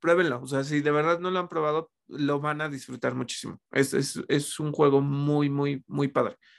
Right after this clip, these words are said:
¿no? Entonces, bueno, esa es una cosa. Eh, ¿qué más hubo? Si ustedes ya tienen el, el expansion pack de,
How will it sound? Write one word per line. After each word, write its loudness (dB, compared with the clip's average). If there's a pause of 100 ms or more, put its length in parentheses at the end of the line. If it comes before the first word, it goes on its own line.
(180)
¿no? -2
Entonces, -2
bueno, 0
esa -4
es -2
una 2
cosa. 2 (440)
Eh, 6 (800)
¿qué 6
más 2
hubo? -4 (720)
Si 0
ustedes 2
ya 6
tienen 2
el, 2
el 2
expansion -2
pack 0
de, -6